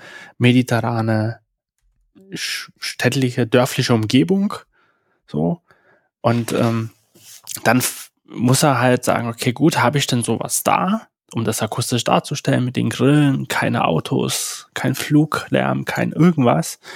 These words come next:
keine städtischen, äh, Ver-, Unreinheiten akustischerseits gesehen. Okay, dann muss er sich halt ins Fl-,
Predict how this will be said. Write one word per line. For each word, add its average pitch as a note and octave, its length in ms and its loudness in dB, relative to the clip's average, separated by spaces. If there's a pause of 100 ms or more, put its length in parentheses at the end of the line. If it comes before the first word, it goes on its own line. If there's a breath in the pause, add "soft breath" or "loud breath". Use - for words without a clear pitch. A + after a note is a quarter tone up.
(260 loud breath)
keine B2+ 260 2
städtischen, C3 680 -2
äh, A#2+ 80 -2
Ver-, - 400 -4
Unreinheiten C3 1120 0
akustischerseits C3 840 0
gesehen. - 340 -2 (1040 loud breath)
Okay, E3 380 0
dann A2 140 2
muss A2+ 220 0
er B2+ 60 4
sich C3+ 120 2
halt B2 160 2
ins - 520 -6 (160)
Fl-, - 200 -14